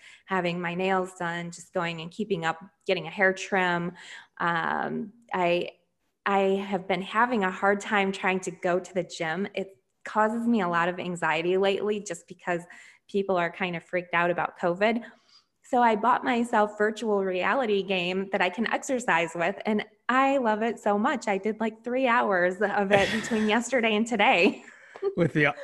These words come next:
Speaker 2: O-, Oculus? Is that what I
Speaker 1: Yeah,
Speaker 2: Yeah,
Speaker 1: yeah.
Speaker 2: yeah, I'd never heard of that before, so I'm gonna have to
Speaker 1: Mm-hmm.
Speaker 2: look up that. I,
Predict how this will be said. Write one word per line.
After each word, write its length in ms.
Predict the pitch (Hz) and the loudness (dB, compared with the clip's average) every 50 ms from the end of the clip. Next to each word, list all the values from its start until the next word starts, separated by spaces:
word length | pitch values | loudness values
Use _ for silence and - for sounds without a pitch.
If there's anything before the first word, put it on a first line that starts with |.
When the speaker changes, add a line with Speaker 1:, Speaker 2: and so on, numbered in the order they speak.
| - - - | -12 -6 -2
Speaker 2:
O-, 140 | 147 156 180 - - | 0 0 0 0 -2
Oculus? 720 | - 147 147 143 143 - - 202 208 240 247 - - - - - | -4 -2 -2 -2 -4 -4 -4 -2 -2 -2 -4 -6 -10 -16 -12 -10
Is 140 | 165 147 | -8 -6
that 140 | 143 151 151 | -6 -6 -6
what 120 | 165 165 160 | -6 -4 -2
I 140 | 160 165 165 | 0 0 0
Speaker 1:
Yeah, 480 | 226 247 247 269 285 285 269 233 196 190 | 0 0 0 0 0 0 0 -2 -2 -2
Speaker 2:
Yeah, 0 | |
Speaker 1:
yeah. 520 | 165 160 160 160 160 160 151 139 135 131 143 | -2 0 2 2 4 4 4 4 2 2 2
Speaker 2:
yeah, 240 | 151 156 156 156 156 | 2 4 4 4 2
I'd 160 | 170 175 180 | 2 2 2
never 240 | 208 208 180 175 147 | 0 2 2 2 2
heard 200 | 131 160 175 180 | 2 2 2 0
of 100 | 175 151 | 0 -2
that 200 | 147 131 123 104 | -2 -4 -6 -8
before, 300 | 127 - - 160 165 147 | -12 -16 -14 -12 -12 -10
so 180 | - - - | -10 -8 -6
I'm 60 | 147 151 | -6 -4
gonna 180 | 160 160 151 | -4 -2 -2
have 200 | 143 151 151 - | 0 0 0 0
to 80 | 240 240 | -2 -2
Speaker 1:
Mm-hmm. 80 | 247 | -2
Speaker 2:
look 160 | - 139 - - | -2 -4 -4 -6
up 200 | 143 143 - - | -8 -8 -8 -6
that. 180 | 147 127 123 127 | -4 -4 -2 0
I, 100 | 127 | -2